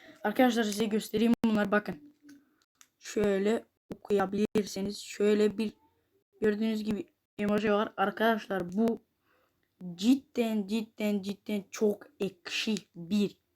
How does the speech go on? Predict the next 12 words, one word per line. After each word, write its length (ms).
sakız. 760
Şu 140
anda 380
ağzımda 720
bir 80
tane 340
çiğniyorum 460
arkadaşlar 560
diye 180
bakayım 440
nasıldır 560
diye. 300